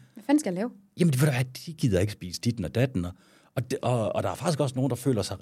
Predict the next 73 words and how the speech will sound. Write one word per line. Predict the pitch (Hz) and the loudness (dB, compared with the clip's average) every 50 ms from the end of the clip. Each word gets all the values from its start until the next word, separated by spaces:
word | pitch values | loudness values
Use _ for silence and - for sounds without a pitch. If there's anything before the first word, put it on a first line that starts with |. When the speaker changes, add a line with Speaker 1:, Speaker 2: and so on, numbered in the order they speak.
| - - | -8 -6
Speaker 2:
at | - 104 | -4 -2
det | - 101 | 0 2
er | |
rigtig | 107 143 151 - 131 | 2 4 4 4 2
ubehageligt, | 101 95 110 156 190 202 135 104 - | 2 4 4 4 4 4 2 0 0
fordi | - 113 123 | 0 0 2
så | 110 - 170 | 2 4 4
kan | 165 147 | 4 4
de, | - 120 | 2 -2
skal | - - 139 | -2 0 0
de | 123 | 2
til | - - | 4 4
at | 160 123 | 4 4
sige | - - - | 4 2 2
nej | 117 135 123 | 2 2 2
til | 127 120 | 2 2
mors | 110 113 123 127 | 4 4 4 4
flæskesteg, | 123 - 131 143 131 - 104 - 98 98 95 - | 4 4 2 2 2 0 -4 -2 -2 -2 -2 -2
og | - 87 - - - - _ _ _ _ - | -4 -6 -6 -8 -16 -20 _ _ _ _ 8
mor | 117 143 143 | 10 10 10
har | 147 139 | 10 8
måske | 110 98 95 - 135 | 6 4 4 2 2
gjort | 104 - 80 80 | 2 2 0 0
sig | - - 80 | 0 0 0
rigtig | 107 110 - 98 | 0 0 2 4
umage | 98 156 156 143 104 95 | 6 6 8 6 6 4
med | 90 92 | 4 2
at | 92 92 90 80 | 0 0 -2 -2
lave | 78 95 98 107 | -2 -2 0 0
den | 107 85 | 0 0
flæskesteg. | - 117 120 - - - 90 85 | 0 0 -2 0 -2 -2 -2 -2
Det | 69 - | -2 -6
kan | - | -10
også | - - - | -14 -14 -14
være, | 82 | -10
far | - - 113 127 143 | -4 0 2 4 4
har | 143 | 4
lavet | 131 123 110 107 - | 6 4 4 2 0
den. | - 92 78 | -4 -8 -8
Jeg | 64 60 | -10 -12
er | 65 73 | -8 -4
med | 92 101 | -4 -2
på | 101 - 120 104 | 2 2 2 4
ligestilling | 98 107 120 127 - 113 107 107 113 | 2 2 0 -2 -2 -2 0 0 0
og | 104 | 0
det | 101 | 0
ene | 104 101 | 0 0
og | |
det | 95 | 0
andet, | 95 101 107 | -2 -2 -2
men | 107 - - - - - | -4 -6 -8 -12 -18 -8
ofte | - - - - - - | -4 -4 -4 -4 -4 -4
så | 101 - 110 | -2 2 2
er | 107 | 4
det | 117 123 | 4 4
altså | 131 131 - | 6 6 8
mor. | 147 156 180 196 320 - - - - | 8 10 8 8 6 2 -8 -14 -18
Speaker 1:
<laughs> | - - - - - | -20 -20 -20 -2 2
Speaker 2:
Men | 151 151 139 | 4 6 6
det | 135 | 8
er | |
bare | 131 147 156 | 8 8 8
for | 127 156 | 8 6
at | 143 131 | 4 4
sige, | - - - 160 160 139 | 4 4 6 6 6 6
at, | 131 127 - | 6 4 2
at | - 104 - | -2 -2 0
der, | - 120 | 0 0
det | 110 - 135 123 | 0 0 0 2
går | - 123 123 | 6 6 6
jo | 117 | 6
mange | 104 110 113 131 160 147 | 6 6 6 6 6 6
veje, | 123 110 113 120 143 160 | 6 4 4 4 2 0